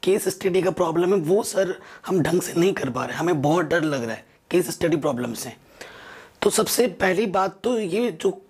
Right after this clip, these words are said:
अ, क्या सीबीएसई ने एक नया introduce किया केस study problem, बच्चे इसको लेके बहुत ज़्यादा हवा में हैं, ठीक है, बहुत ज़्यादा डर रहे हैं। डरने की कोई ज़रूरत नहीं है। मैं पहले ही मैं बता चुका हूँ कि चार chapter जहाँ से case study की problem बनेंगे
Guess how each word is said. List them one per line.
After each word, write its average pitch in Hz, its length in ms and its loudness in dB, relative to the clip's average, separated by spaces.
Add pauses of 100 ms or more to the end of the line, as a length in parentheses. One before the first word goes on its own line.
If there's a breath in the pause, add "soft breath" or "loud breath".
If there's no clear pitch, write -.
(160)
अ, 165 140 2 (340)
क्या 156 220 4
सीबीएसई 190 520 0
ने 214 160 2
एक - 140 -2
नया 185 200 0
introduce 180 360 2
किया 180 180 -2
केस 180 240 0
study 170 240 -2
problem, 160 300 0 (560 loud breath)
बच्चे 190 380 2
इसको - 280 -2
लेके 208 220 0
बहुत - 280 -6
ज़्यादा 196 200 2
हवा 165 380 0
में 185 120 -2
हैं, 110 180 -10 (300 soft breath)
ठीक 156 100 -4
है, 196 60 4
बहुत 165 240 -2
ज़्यादा 196 180 2
डर 180 220 2
रहे 147 180 -6
हैं। - 160 -16 (880 soft breath)
डरने 202 300 2
की - 120 0
कोई 247 220 2
ज़रूरत 165 280 0
नहीं 131 160 -4
है। 135 60 -4
मैं 151 80 -4
पहले 185 380 4
ही 247 260 -2
मैं 185 300 -2
बता 175 260 0
चुका 165 240 -4
हूँ 180 260 -2 (500 loud breath)
कि 247 140 2 (160)
चार 208 240 2
chapter 131 420 -2 (120)
जहाँ 139 220 -2
से 190 120 0
case 185 200 2
study 185 280 -2
की 175 60 2
problem 175 360 -2
बनेंगे 147 400 -4